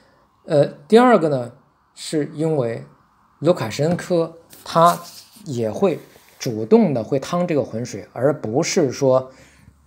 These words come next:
所谓的强硬着被普京拉下水的。这个道理其实非常的显而易见。我们可以试想一下，假如普京倒台了，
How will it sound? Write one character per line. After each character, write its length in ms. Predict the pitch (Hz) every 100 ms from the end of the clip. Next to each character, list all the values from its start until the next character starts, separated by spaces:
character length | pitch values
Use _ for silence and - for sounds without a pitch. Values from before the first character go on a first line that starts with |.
| _
所 260 | - 127
谓 200 | 127 170
的 140 | 127 110 - _
强 320 | - - 110
硬 200 | 170 196
着 220 | 131 110 - _ _ _
被 340 | - 147 127 -
普 200 | - 123
京 200 | 117 156
拉 140 | 165 165
下 140 | 160
水 220 | - 104
的。 140 | - - _ _ _ _ -
这 80 | 254
个 80 |
道 160 | 220 208
理 160 | 143 123
其 160 | -
实 180 | 135 139
非 220 | - 180
常 180 | - 117
的 60 | 123
显 180 | - 95
而 120 | 117
易 120 | 127
见。 260 | 110 131 - _ _ _ _ - _
我 80 | 156
们 80 | 208
可 120 | 220
以 60 | 190
试 200 | - 202
想 260 | 120 98
一 60 | 113
下， 320 | 113 120 - _ _ _ -
假 240 | 127 101
如 380 | 117 143 190 - _ _ _ _ _
普 280 | - - 131
京 240 | 123 185 196
倒 180 | -
台 240 | 98 - 104
了， 220 | 107